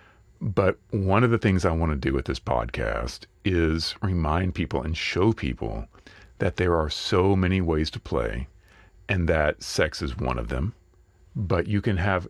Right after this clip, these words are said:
amazing, rewarding, rich B D S M experiences and never take your clothes off.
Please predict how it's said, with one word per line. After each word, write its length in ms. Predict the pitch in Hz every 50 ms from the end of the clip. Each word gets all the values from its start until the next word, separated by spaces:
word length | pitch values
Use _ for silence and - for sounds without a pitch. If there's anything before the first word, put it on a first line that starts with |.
| _ -
amazing, 880 | 110 104 101 101 98 98 107 107 110 107 104 90 85 78 76 67 71
rewarding, 760 | 85 80 80 82 78 73 85 90 92 92 92 80 67 65 67 69
rich 500 | 67 71 76 87 92 73 - - - -
B 140 | - 78 80
D 160 | 90 107 104
S 160 | 104 101 - -
M 120 | 107 104
experiences 1000 | 107 - - - 127 120 92 69 64 62 60 - - 55 57 57 58 57 - - - - - - - - - - _ _ -
and 320 | - 78 67 65 64 64 65
never 220 | 80 87 98 92
take 240 | - 107 98 - -
your 80 | 92
clothes 300 | - - 95 71 67 -
off. 360 | - 50 50 - - - -